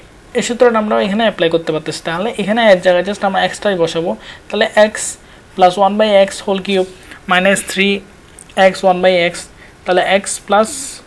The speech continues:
one by x হলো। তাহলে আমরা যেহেতু এই মানটা বের করেছি, x plus one by x-এর মান তো আমরা এখানে বে-, বাহির করেছি। তো দেখো, এখন যেহেতু রুটের উপর cube, তার মানে এটা থাকবে, স্কয়ার হলে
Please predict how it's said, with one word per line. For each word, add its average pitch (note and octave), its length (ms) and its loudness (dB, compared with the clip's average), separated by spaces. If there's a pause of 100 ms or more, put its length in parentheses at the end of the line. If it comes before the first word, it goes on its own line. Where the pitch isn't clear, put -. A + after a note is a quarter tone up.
(260)
one F3 140 2
by F#3 80 8 (140)
x E3+ 40 -10 (120)
হলো। E3+ 160 -2 (340)
তাহলে B3 180 4 (100)
আমরা G3+ 160 4 (120)
যেহেতু G3+ 220 0 (100)
এই G3 120 -2
মানটা E3 320 0
বের E3+ 120 4 (100)
করেছি, F3 340 -4 (1080)
x - 20 2 (120)
plus A3 180 2 (120)
one F3+ 120 0
by G#3 160 6
x-এর G#3+ 220 -4
মান F3 160 0
তো E3+ 100 -4
আমরা E3+ 120 0 (220)
এখানে G3 300 -4
বে-, - 160 0 (160)
বাহির E3 260 -2
করেছি। F#3 320 -2 (480)
তো - 60 -6 (100)
দেখো, A3 260 2
এখন A3+ 200 -2
যেহেতু A3+ 260 0 (1300)
রুটের F#3 320 0
উপর F#3 140 2 (100)
cube, G3 200 -2 (400)
তার E3+ 160 2
মানে F#3+ 140 0 (100)
এটা F#3 120 -2 (100)
থাকবে, E3+ 240 -6 (140)
স্কয়ার F3+ 220 0
হলে F3+ 100 4